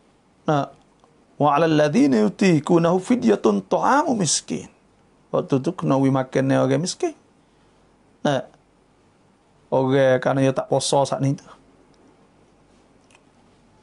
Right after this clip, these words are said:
Lepas tu pula, kalau fidyah semaya saat ni, khilaf ulama. Kata semua tak ada fidyah dah. Dan ada setengah kata ada fidyah. Nah, <clears throat> lah tu lah.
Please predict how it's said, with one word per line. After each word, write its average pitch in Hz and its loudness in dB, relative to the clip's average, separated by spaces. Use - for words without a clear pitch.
Lepas 170 -2
tu - 2
pula, 254 0
kalau 233 -2
fidyah 240 0
semaya 214 0
saat 143 0
ni, 180 -2
khilaf - 0
ulama. 120 0
Kata 131 -2
semua 147 0
tak 156 0
ada - -2
fidyah 131 -2
dah. - -16
Dan 156 -2
ada 147 0
setengah 151 -2
kata 196 0
ada 165 0
fidyah. - -8
Nah, 135 -4
<clears throat> - -14
lah 143 -4
tu 127 -4
lah. - -14